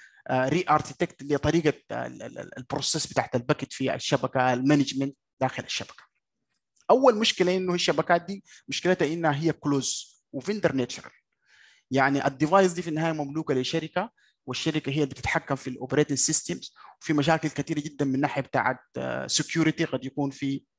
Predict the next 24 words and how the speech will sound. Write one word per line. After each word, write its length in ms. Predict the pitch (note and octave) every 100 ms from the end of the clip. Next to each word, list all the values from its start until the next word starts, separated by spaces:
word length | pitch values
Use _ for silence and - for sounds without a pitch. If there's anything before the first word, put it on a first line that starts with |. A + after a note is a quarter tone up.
| _
باك 300 | C3 D3 C#3+
دور 280 | C#3+ C#3 A#2+
أو 120 | C#3
غيره، 320 | D3 D#3 E3 -
في 120 | D3+
ناحية 240 | D#3 D3
بتاعت 340 | C3+ - G2+ C3+
الكوست 640 | - D#3 E3+ - - _ _ _ _ -
يستغلوك 800 | C3+ C#3 C3+ - C#3 C3+ D#3+
في 100 | -
إنه 160 | D3+ D3+
في 160 | C#3+ C3+
أقل 260 | D#3+ D#3+
أبديت 360 | C3+ C3+ E3 D3+
أنت 120 | D3
محتاج 380 | C3 - C#3+ C#3
إنك 240 | C#3 C3
أنت 320 | C#3 C3+ C3 - _
تعمله، 380 | - B2+ C#3+ E3 - - - - -
آه، 120 | C3+
في 320 | C3 A3 A3+ - _ _ -
تعطل 500 | - - - G#3 G#3
في 140 | E3
مسألة 320 | C#3+ C3+ C#3+